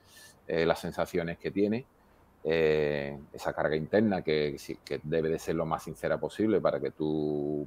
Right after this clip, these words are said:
puedas a-, adaptar los entrenamientos a él, pero sí es verdad que lo otro es lo que más, más me ha... He notado yo la, la diferencia, ¿no? Eh, la introducción de las áreas y que al final seamos todos, pues,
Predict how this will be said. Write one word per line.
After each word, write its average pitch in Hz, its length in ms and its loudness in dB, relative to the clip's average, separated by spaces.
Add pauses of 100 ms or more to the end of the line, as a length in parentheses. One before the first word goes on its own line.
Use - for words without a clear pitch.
puedas 73 640 2
a-, 73 640 -4
adaptar 78 560 0 (200)
los 78 160 -4
entrenamientos 82 540 -4
a 113 100 4
él, 147 100 -2 (480)
pero 78 240 6
sí - 140 -2
es 76 80 0
verdad 80 260 2
que 85 180 2
lo 73 140 0
otro 78 220 -2
es 80 40 0
lo 82 120 0
que 90 80 -2
más, 82 440 -2 (120)
más 76 200 -4
me 73 200 -6
ha... 64 420 -8 (640)
He 82 80 -6
notado 80 280 2
yo 76 180 2
la, 71 280 0
la 69 140 -4
diferencia, 76 480 -6
¿no? 82 220 -6
Eh, 73 180 -4
la 71 160 -2
introducción 76 580 -4
de 85 120 0
las 85 180 0
áreas 104 280 6 (220)
y 80 80 -6
que 78 120 2
al 71 80 0
final 85 420 -2 (500)
seamos 90 480 4
todos, 95 480 6
pues, 71 680 0